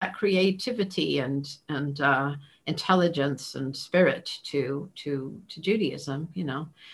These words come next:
uh, it would have made an enormous difference. But it seems,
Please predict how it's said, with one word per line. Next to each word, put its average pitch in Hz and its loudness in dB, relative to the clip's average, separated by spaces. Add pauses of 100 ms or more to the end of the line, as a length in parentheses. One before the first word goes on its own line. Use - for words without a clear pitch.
(300)
uh, 151 -2
it 160 -2
would 160 0
have 147 -6
made 147 -2
an 156 -4
enormous 151 -2
difference. 151 -2
But 151 -4
it 190 0
seems, 214 -2